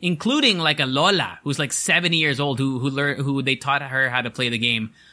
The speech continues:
so she could earn money. Yeah. It's the real deal, man. Okay? That's the podcast for today.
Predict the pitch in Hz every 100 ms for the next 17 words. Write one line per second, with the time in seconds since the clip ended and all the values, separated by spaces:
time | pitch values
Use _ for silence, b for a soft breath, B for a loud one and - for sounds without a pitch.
0 | B 139 123 131 127 120 117 117 127 98
1 | - _ _ _ _ _ _ _ _ _
2 | _ _ _ - 131 - - _ _ _
3 | 151 214 - 117 113 123 131 117 120 151
4 | 180 196 143 113 151 226 220 120 104 120
5 | 175 220 240 277 285 b b b b 143
6 | 147 262 349 359 _ _ _ _ 131 220
7 | - 262 226 226 269 233 247 233 - 220
8 | 208 202 196 196